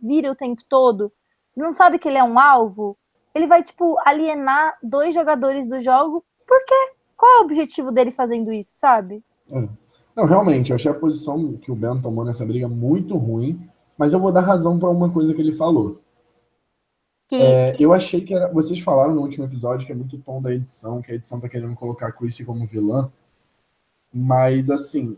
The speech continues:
Speaker 2: eu acho que deu pra perceber que realmente o tom dela é esse.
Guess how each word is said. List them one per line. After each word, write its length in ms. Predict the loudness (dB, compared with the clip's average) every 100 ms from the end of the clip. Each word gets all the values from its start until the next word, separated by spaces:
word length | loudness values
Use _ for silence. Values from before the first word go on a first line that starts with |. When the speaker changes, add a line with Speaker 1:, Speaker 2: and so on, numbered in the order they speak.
| _ _ _ _
Speaker 2:
eu 120 | -2
acho 180 | 0 0
que 60 | 2
deu 140 | 2
pra 120 | 4
perceber 800 | 2 2 0 -2 4 4 4 0 -14
que 120 | -2
realmente 600 | 2 4 4 4 2 -2
o 40 | -6
tom 160 | -2
dela 200 | 0 2
é 80 | 2
esse. 420 | 0 -2 -6 -16